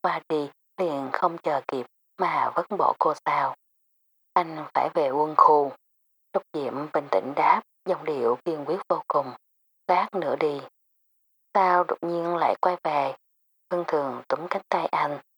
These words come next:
có phần bất an. "Không phải anh, anh có bốn mươi ngày nghỉ sao?" Lục Diệm vỗ vỗ tay cô. "Trước khi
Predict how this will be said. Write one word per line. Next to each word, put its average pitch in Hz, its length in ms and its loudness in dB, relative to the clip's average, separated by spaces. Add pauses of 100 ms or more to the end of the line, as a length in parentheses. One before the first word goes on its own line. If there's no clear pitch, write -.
(240)
có 143 360 4
phần 180 120 0
bất - 240 -2
an. 151 320 -4 (580)
"Không 185 160 4
phải - 200 2
anh, 156 400 -2 (360)
anh 175 240 0
có 160 340 4
bốn 190 180 -2
mươi 196 120 -2
ngày 151 300 -2
nghỉ 120 200 -4
sao?" 170 420 0 (680)
Lục 165 180 -2
Diệm 135 340 -2
vỗ - 260 2
vỗ - 180 0
tay 156 240 -4
cô. 143 360 2 (520)
"Trước 220 120 0 (140)
khi 160 280 0